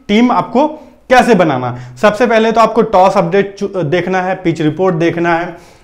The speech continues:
उसके according आपको नौ से दस सेफ player को choose करना है और एक risky player टॉस के according, Peach के according आपको पता चल जाएगा, आप, आप रख लोगे। अब दूसरा जो topic आता है उस पे बात करते हैं।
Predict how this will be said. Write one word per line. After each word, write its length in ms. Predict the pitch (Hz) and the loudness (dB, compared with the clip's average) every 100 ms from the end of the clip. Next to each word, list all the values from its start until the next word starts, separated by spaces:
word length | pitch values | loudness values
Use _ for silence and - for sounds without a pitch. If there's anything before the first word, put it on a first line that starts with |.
| - | -4
उसके 300 | 208 - 220 | -4 -2 0
according 440 | 202 196 180 202 | 2 2 2 4
आपको 580 | 180 - 208 247 - - - _ _ _ _ _ - | 2 4 2 2 0 -18 -20 _ _ _ _ _ -10
नौ 320 | 151 156 185 | -2 2 4
से 160 | 196 220 | 4 0
दस 240 | 156 196 | 2 2
सेफ 360 | 214 - - 175 175 | 0 -6 -2 -2 0
player 180 | 180 180 | -2 0
को 120 | 185 | -2
choose 240 | 180 190 | -2 -4
करना 300 | - 196 202 | -2 -2 0
है 240 | 208 220 240 - - | -4 -6 -10 -14 -2
और 220 | 214 214 190 | 0 0 2
एक 160 | 202 | 2
risky 340 | 175 147 - 175 | 0 -4 -6 -8
player 460 | 156 180 220 - - _ - | -2 -2 -2 -12 -20 _ 0
टॉस 360 | 208 214 - - | 2 2 -2 -6
के 180 | 180 156 | -4 -2
according, 480 | 143 147 208 185 127 | -2 -2 -2 -4 -4
Peach 200 | 180 - | -6 -4
के 100 | 151 | -6
according 280 | 135 131 135 | -4 -4 -6
आपको 220 | 123 202 | -8 -8
पता 200 | 190 185 | -6 -6
चल 200 | 180 135 | -4 -4
जाएगा, 240 | 117 113 | -4 -6
आप, 260 | 127 180 180 | -8 -8 -8
आप 280 | 156 147 151 | -8 -8 -8
रख 180 | 131 127 | -8 -6
लोगे। 220 | 110 110 - - - - - - | -10 -10 -18 -20 -20 -20 -8 2
अब 200 | 247 220 | 4 4
दूसरा 460 | 165 233 240 285 | 2 0 4 6
जो 160 | 247 254 | 6 6
topic 640 | 247 185 170 202 165 - | 6 4 4 -2 -2 -8
आता 240 | 160 135 165 | -8 -4 -4
है 100 | 214 | -4
उस 160 | 220 | -6
पे 120 | - 165 | -8 -6
बात 320 | 123 110 - | -6 -6 -10
करते 260 | 120 110 117 | -14 -14 -16
हैं। 160 | - | -18